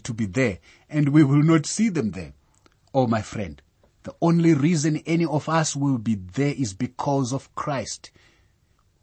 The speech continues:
who is our Savior. However, it is also interesting to note that God says that Cyrus shall perform all my pleasure. Not only God's will, but also his pleasure. After all,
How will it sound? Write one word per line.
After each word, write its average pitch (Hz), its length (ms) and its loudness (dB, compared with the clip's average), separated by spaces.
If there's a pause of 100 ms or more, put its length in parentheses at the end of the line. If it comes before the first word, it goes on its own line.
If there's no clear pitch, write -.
(120)
who 131 160 2
is 117 180 0
our 90 140 -6
Savior. 73 400 -12 (1700)
However, 220 340 6
it 202 160 4
is 170 120 4
also 202 280 2
interesting 170 640 0
to 135 120 -4
note 151 280 2
that 123 220 -2
God 165 280 -2
says 165 300 -2
that 156 180 -4
Cyrus 190 500 0
shall 151 300 -2
perform 220 580 -2 (160)
all 240 260 10
my 156 220 -4
pleasure. 107 520 -6 (880)
Not 202 300 2
only 165 300 2
God's 120 440 -4
will, 117 180 -6
but 110 200 -6 (140)
also 180 400 0
his 123 240 -4
pleasure. - 480 -10 (680)
After 127 260 -2
all, 87 360 -4